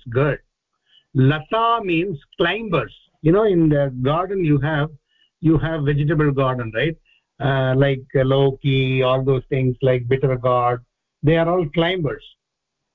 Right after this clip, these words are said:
right? So the climbers are called Lata. Then sari, Shatika is sari. Okay. Now there are two girls.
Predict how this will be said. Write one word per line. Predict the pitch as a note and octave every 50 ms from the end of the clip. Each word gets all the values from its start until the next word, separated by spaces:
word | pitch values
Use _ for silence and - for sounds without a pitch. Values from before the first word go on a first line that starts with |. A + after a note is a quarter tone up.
| _ _ _ _ _ _ _ _ _
right? | D3 E3 G#3 C#4 - - _ _ _ _ _ _ _ _ _ _ _ _ _ _ _ _ _ _ _ _ _ _ _ _ _ _ _ _ _ _ _ _ C3+
So | - F#3 F3+ F3 F3 F3 - _ _ _ _ _ -
the | D#3+ C#3+ D3+ C#3+ - - F3
climbers | D3 D#3+ E3+ F3+ A3 A3+ A3 A#3 G3 D3+ F3+
are | D#3+ C3
called | - C3+ C3 C#3+ D#3 G3 G3+ _ _ -
Lata. | C3 A#2+ A#2+ - _ - C3+ C3+ C3 C3+ C3 B2 A#2 - - _ _ _ _ _ _ _ _ _ _ _ _ _ _ _ _ _ _ _ _ -
Then | B2 B2 C3+ C3 B2+ B2 - -
sari, | D#3 D3+ D#3+ F3+ F#3 F3 F3+ F3+ F3+ E3+ D3 - - _ _ _ _ _ _ _ _ _ _ _ _ _ -
Shatika | - - - D#3+ D3+ D#3 D3 D3 F#3+ D3+ C#3+ E3+ E3 D#3+ D#3+ C#3+ - - _
is | C3+ C3+ D3 D#3+ C#3 -
sari. | - A#2+ A2+ A2 G#2+ G2+ A2 A2 G#2 - - _ _ _ _ _ -
Okay. | B2 A#2+ - G#3+ C4+ - - - - - - - - - - - _ _ _ _ _ _ -
Now | G3+ G#3 G3 G3+ A#3 B3 - _ _ _ _ _ _ _ _ -
there | D3 F3 G3+ G#3
are | G3+ G3+ G#3 F3+ C#3+
two | F#3 A#3 B3 A#3
girls. | E3 D#3+ F#3 E3 C3+ A2+